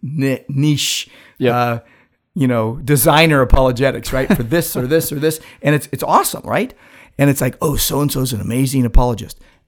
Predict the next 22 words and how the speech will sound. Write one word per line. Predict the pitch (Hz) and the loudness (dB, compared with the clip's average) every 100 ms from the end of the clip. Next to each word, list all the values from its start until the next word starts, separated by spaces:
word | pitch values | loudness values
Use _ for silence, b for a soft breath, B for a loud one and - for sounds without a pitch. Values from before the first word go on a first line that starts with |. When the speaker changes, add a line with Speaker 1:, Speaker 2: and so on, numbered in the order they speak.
| _ | _
Speaker 1:
Every | 151 226 165 98 | -8 -6 -8 -10
Christian | - 107 - - - _ _ _ | -10 -14 -14 -18 -20 _ _ _
should | - 131 | -6 -4
be | 110 | 0
an | 113 | 0
amazing | 113 117 117 | 0 -2 -6
apologist | 104 - 117 117 117 - | 2 2 4 -4 -8 -8
and | 110 | -10
theologian. | 120 107 104 113 104 - b b b b b | -8 -8 -6 -6 -8 -20 b b b b b
Uh, | 120 101 - - - | -6 -6 -10 -20 -6
be, | 120 110 - | -2 -2 -2
you | 123 127 | 0 0
should | - | 2
be | 135 | 0
able | 131 | 0
to | 123 | 0
give | 110 117 | -4 -6
a | |
defense | - - 104 - - | -6 -4 -6 -6 -10
for | - 143 104 104 | -14 -10 -8 -8
the | 131 | -10
faith. | 226 262 - | -8 -8 -10